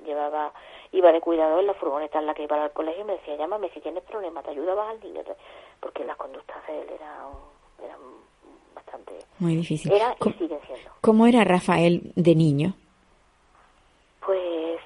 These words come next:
Speaker 1: el primer año y medio a mí me pasó, me pasó totalmente desapercibido el tema, yo no, no me di cuenta de nada, la verdad. Eh,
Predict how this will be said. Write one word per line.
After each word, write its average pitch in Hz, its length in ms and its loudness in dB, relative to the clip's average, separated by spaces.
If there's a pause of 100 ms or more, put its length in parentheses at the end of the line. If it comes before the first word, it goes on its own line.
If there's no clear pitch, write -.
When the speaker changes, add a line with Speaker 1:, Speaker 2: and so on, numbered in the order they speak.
(220)
Speaker 1:
el 190 160 2
primer 190 400 -2
año 208 220 -4
y - 20 -10
medio 214 580 -2
a 208 100 -2
mí 190 160 -14
me 185 120 -6
pasó, 196 760 -2
me 185 100 -4
pasó 175 320 -10
totalmente 190 720 -6 (180)
desapercibido 170 800 -10
el - 80 -18
tema, 160 320 -18
yo 135 200 -12
no, 135 220 -14 (960)
no 160 60 -6
me 143 100 0
di 131 60 -4
cuenta - 280 -8
de 135 80 -10
nada, 120 300 -10
la 110 80 -4
verdad. 135 240 -4 (420)
Eh, 170 500 -2